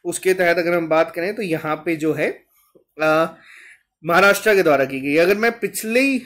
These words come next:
साल की कंपैरिजन में बात करूं, तो तेरह परसेंट जो है वो इंक्रीज हुई है।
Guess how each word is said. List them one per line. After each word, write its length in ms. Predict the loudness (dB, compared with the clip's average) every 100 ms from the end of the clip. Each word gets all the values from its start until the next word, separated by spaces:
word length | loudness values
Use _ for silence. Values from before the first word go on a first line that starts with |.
| -12
साल 320 | -6 0 0
की 160 | 0 -6
कंपैरिजन 520 | -6 -2 0 0 0
में 140 | 0
बात 240 | 0 0 -2
करूं, 220 | -4 -6 -6 -14 -20 _
तो 160 | 0 2
तेरह 520 | 0 0 2 4 2
परसेंट 520 | 2 0 0 -2 -2
जो 100 | -2
है 120 | -2 -2
वो 180 | -4 -4
इंक्रीज 520 | -6 -6 -6 -4 -2
हुई 200 | -2 0
है। 320 | -2 -4 _